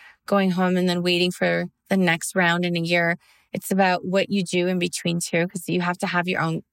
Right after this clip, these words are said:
like, skincare routine and eating well and, you know,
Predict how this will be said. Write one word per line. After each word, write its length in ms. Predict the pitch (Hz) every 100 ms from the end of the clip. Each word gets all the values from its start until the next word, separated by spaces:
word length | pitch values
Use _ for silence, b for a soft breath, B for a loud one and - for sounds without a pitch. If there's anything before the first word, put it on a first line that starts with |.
| _
like, 200 | 151 151
skincare 460 | - - 240 233 220
routine 400 | 214 - 190 190
and 120 | 175 - B B B B
eating 380 | 240 240 233 214
well 440 | 196 190 190 190
and, 220 | 180 170 - B B B B
you 120 | 220
know, 120 | 196